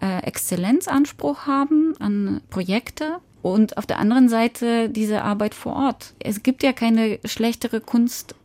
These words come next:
nur weil sie in einer Stadt unter hunderttausend Einwohner stattfindet.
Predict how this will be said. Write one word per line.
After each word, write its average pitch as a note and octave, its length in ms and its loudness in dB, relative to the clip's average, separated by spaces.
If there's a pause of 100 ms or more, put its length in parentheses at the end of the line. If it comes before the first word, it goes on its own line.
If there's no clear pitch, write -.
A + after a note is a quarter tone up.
nur G#3 240 0
weil G3+ 160 2
sie G3+ 100 0
in G#3 160 2
einer G3+ 220 2
Stadt - 360 -4
unter G3 280 0
hunderttausend F#3 760 0
Einwohner - 500 0
stattfindet. - 680 -8